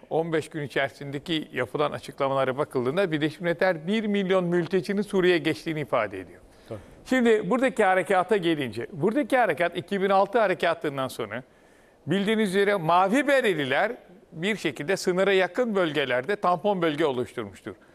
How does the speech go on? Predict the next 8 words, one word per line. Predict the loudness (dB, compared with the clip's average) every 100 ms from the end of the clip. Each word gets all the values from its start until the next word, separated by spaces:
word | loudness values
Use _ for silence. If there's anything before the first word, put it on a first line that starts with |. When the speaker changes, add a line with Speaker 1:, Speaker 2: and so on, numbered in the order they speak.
| -20 _ 2
Speaker 1:
Bu | 2
uluslararası | 2 -2 0 0 0 -2
hukuka | -8 -4 0
göre | 0 2
buffer | 0 0 0
zone | 0 0 0
dediğimiz | -2 -4 -6 -8 -14 -18 _ _ _ _ _
savaşan | 0 2 2 2 0